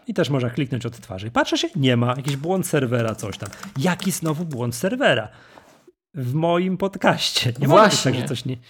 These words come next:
Speaker 2: Apple'owy.
Speaker 1: Także, że, że, także, i wiesz, jest tak, mm, to jest news, nie wiem sprzed ilu, przed kilku miesięcy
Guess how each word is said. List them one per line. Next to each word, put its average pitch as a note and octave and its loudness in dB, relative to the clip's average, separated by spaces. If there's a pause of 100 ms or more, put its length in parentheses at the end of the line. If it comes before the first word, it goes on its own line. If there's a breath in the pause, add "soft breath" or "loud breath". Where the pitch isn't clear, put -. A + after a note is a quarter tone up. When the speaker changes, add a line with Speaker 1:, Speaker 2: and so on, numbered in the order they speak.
(160 soft breath)
Speaker 2:
Apple'owy. F3 6
Speaker 1:
Także, B2+ 0 (100)
że, D#3+ -4
że, D#3 -12 (300 soft breath)
także, C3+ -4
i A#3 -2
wiesz, F3+ 0 (220)
jest A3 -2
tak, - -2 (220 soft breath)
mm, C3+ -2
to G#3+ 2
jest D4 -4 (160)
news, E3+ -2
nie C#3+ 0
wiem G2+ -4
sprzed - -16
ilu, G2 -12
przed D3+ -6
kilku A#3+ -6
miesięcy A#2 -6